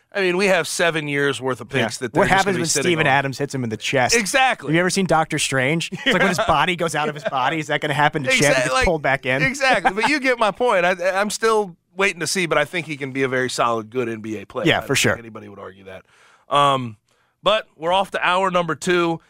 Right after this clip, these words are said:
Speaker 1: and we're gonna start it. We're gonna get to a trip around the N F L five thirty, Small Talk at five fifty. But coming up next, Jeff Calkins joins the show, Daily Memphian columnist. Also, Jeff Calkins Show, nine to eleven, right here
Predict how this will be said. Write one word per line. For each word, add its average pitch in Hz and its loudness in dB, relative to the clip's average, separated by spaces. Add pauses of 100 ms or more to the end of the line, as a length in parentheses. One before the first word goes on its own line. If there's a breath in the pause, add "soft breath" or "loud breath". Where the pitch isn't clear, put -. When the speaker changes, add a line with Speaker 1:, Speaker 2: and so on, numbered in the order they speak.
(140 soft breath)
Speaker 1:
and 143 -2
we're 170 2
gonna 165 0
start 165 2
it. 160 -4
We're 151 -6
gonna 196 0
get 226 -10
to 202 -2
a 180 -2
trip 180 -2
around 175 2
the 170 0
N 170 2
F 165 0
L 165 2
five 165 0
thirty, 170 0
Small 165 0
Talk 156 0
at 143 -8
five 156 0
fifty. 160 -6
But 143 -16
coming 170 2
up 151 2
next, 160 -2
Jeff 202 0
Calkins 214 0
joins 185 0
the 175 -4
show, 165 2
Daily 151 -2
Memphian 143 -2
columnist. 131 -2 (340)
Also, 127 0
Jeff 117 -4
Calkins 110 -2
Show, 117 -2
nine 107 -2
to 104 -6
eleven, 104 -4
right 101 -8
here 143 -6